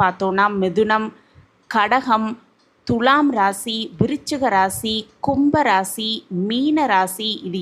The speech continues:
எல்லா ராசிகளும் கிரகண சாந்தி செய்து கொள்வது ரொம்ப ரொம்ப சிறப்பான விஷயம்.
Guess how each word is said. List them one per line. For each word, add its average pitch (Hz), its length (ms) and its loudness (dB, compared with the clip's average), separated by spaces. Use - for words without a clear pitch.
எல்லா 240 180 -2
ராசிகளும் 208 560 0
கிரகண 233 460 0
சாந்தி 240 500 -2
செய்து 196 280 -2
கொள்வது 190 400 0
ரொம்ப 226 300 0
ரொம்ப 196 260 -2
சிறப்பான 208 680 0
விஷயம். 220 340 -2